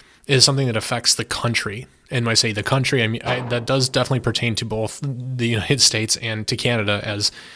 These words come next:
obviously we're both heavily reliant on manufacturing and shipping and transportation routes like the Ambassador Bridge between Detroit and Windsor, between the U S and Canada.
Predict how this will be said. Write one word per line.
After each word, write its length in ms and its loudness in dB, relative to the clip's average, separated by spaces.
obviously 540 4
we're 220 -2
both 460 -2
heavily 360 -2
reliant 460 0
on 320 -4
manufacturing 800 -2
and 180 -6
shipping 340 0
and 80 -2
transportation 760 -2
routes 360 2
like 440 -6
the 100 4
Ambassador 460 2
Bridge 480 -2
between 480 -2
Detroit 420 -2
and 120 -4
Windsor, 460 0
between 240 -2
the 60 0
U 60 0
S 120 0
and 100 -2
Canada. 400 -6